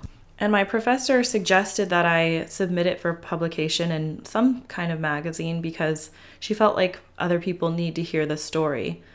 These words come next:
So again, I think that for me, it feels just so natural, but for other people, maybe there's gonna be some information in this episode that you wanna hear. So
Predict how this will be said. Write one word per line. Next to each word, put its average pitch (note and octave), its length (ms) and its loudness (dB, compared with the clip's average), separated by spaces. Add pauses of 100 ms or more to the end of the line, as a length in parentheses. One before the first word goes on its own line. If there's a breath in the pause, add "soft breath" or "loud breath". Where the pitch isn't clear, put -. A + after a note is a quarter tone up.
(240 loud breath)
So A#3 180 6
again, G#3+ 360 6
I G3 100 6
think F#3+ 340 0
that F3 240 2
for F#3 140 -4
me, F3 300 0
it - 140 -2
feels E3+ 420 0
just E3 220 -4
so D#3 180 -2
natural, F#3 640 0
but E3 320 2
for E3+ 160 0
other D#3+ 220 2
people, F3 580 2
maybe E3+ 260 -2
there's E3 360 0
gonna F3 280 -2
be D#3+ 140 -2
some D#3+ 200 -6
information D#3+ 600 -4
in D3+ 80 -4
this D3+ 160 -6
episode D3+ 480 -6
that - 100 -6
you D3+ 300 -2
wanna C#3+ 300 -6
hear. A#3 260 0
So - 360 -4